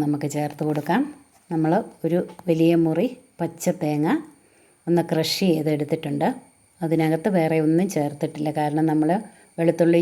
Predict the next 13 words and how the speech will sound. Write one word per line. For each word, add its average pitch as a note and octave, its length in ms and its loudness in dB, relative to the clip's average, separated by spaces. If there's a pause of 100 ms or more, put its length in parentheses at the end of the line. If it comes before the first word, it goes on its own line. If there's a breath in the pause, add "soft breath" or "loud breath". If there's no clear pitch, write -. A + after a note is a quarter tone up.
ചുമന്നുള്ളി, D#3+ 500 2 (140)
പച്ചമുളകും E3+ 640 0
ഒക്കെ E3 160 -6 (100)
നേരത്തെ D#3 320 -2 (120)
ചേർത്തല്ലോ, D3+ 440 -2 (100)
ജീരകം D3+ 400 0 (840 loud breath)
എല്ലാം F#3+ 220 4 (100)
ചേർത്ത്. D#3 300 0
ഇനിയിപ്പോൾ D#3 360 0
തേങ്ങയും D#3 400 0
കൂടെ D#3+ 140 -2 (100)
ചേർത്ത് D3 340 -2 (280)
ആ D#3+ 40 0